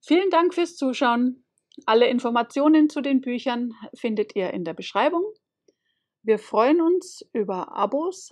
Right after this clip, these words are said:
Likes und Kommentare. Gerne darf das Video auch geteilt werden.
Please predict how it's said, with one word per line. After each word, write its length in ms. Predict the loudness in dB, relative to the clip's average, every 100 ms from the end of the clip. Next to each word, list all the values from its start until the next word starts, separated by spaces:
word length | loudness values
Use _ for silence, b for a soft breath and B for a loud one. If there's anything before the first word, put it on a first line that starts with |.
| -6
Likes 560 | -2 0 -2 -4 -12
und 220 | -12 -10 -10
Kommentare. 760 | -10 -10 -12 -10 -8 -8 -10 _ _ _ _ _
Gerne 320 | -2 0 0 -2
darf 180 | -4
das 220 | -6 -8 -8
Video 260 | -4 -4
auch 260 | -4 -8 _
geteilt 460 | -20 -12 -12 -12 -14
werden. 340 | -14 -14 -16